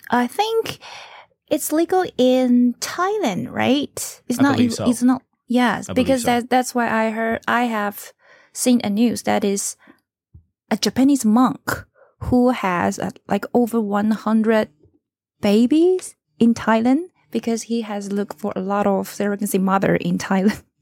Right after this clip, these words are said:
Speaker 1: Okay.
Speaker 2: Huh? Okay.
Speaker 1: Yeah.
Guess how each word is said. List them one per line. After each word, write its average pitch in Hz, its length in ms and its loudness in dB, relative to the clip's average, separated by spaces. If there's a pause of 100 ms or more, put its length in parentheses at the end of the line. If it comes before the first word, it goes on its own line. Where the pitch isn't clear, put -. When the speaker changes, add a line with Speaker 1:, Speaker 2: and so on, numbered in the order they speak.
(220)
Speaker 1:
Okay. - 300 -2 (320)
Speaker 2:
Huh? 113 480 0 (600)
Okay. 190 140 2
Speaker 1:
Yeah. 294 380 2